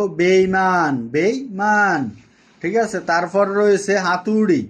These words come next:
এটিকে বলবো হাতুরা, হাতুরা, হাতুরা। তাহলে আমরা শিখলাম সাহায্য করো মানে হলো মাদাত করো। তারপর শিখলাম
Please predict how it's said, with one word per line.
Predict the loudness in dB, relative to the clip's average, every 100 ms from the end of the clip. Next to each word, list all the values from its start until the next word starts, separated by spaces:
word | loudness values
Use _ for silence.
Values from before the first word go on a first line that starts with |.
| -14 _ _ _ _ _ -6
এটিকে | -2 -2 0 0 2
বলবো | 2 2 2 2 -2 -18 _ _ _ -4
হাতুরা, | -4 -2 0 2 4 2 0 -8 _ -10
হাতুরা, | -8 -6 -4 -2 -2 0 0 0 -4 -18 _ _ _ -4
হাতুরা। | -4 -4 -4 -4 -4 -2 0 2 0 -2 -12 _ -16 -4
তাহলে | 0 0 2 0
আমরা | 0 -6 -6
শিখলাম | -10 -4 0 0 -2 -8 _ -12 -6
সাহায্য | -2 -2 -4 -4 -4 -2 -2
করো | 0 2 2 2 -2 -16 _ _ -6
মানে | -2 0 2 2
হলো | 2 2 2
মাদাত | 2 2 0 -2 -2
করো। | 0 0 -4 -12 _ _ _ _ _ _ _ -20 -4
তারপর | -2 -2 0 0 0
শিখলাম | -4 -2 0 0